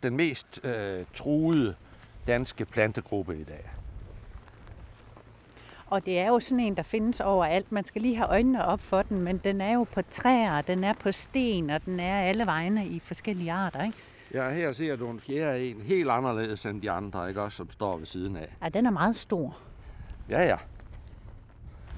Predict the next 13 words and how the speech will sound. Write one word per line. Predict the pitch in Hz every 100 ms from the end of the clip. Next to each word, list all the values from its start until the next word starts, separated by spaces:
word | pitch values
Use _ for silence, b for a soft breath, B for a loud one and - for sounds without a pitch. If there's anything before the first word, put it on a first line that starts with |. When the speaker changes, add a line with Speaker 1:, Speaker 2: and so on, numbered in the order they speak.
| -
Speaker 2:
Hans | 208 190 -
Jørgen, | 190 185 202 -
naturen | 208 202 - 311 311 226 -
ændrer | 220 254 - 269
sig | - 151
jo | 151
med | 160 160 -
årene, | 208 180 139 131 -
øh, | 180 156 151 170
ligesom | 220 - 160
så | -
meget | 151 143 175 180
andet. | 170 165 208